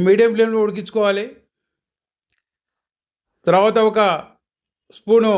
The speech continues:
శనగపప్పు వేశాను. ఈ పప్పులో అప్పుడప్పుడు పంటికి తగిలితే శనగపప్పు మంచిగా అనిపిస్తుంది.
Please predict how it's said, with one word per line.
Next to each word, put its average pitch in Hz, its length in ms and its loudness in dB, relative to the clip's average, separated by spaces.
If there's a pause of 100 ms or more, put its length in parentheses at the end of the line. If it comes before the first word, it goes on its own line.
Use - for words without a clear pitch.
(680)
శనగపప్పు 214 520 0
వేశాను. 202 380 0 (2500)
ఈ 139 140 -6
పప్పులో 185 360 2
అప్పుడప్పుడు 208 400 -4
పంటికి 208 280 -4
తగిలితే 214 300 -2
శనగపప్పు 208 460 -2
మంచిగా 196 220 0
అనిపిస్తుంది. 202 440 -4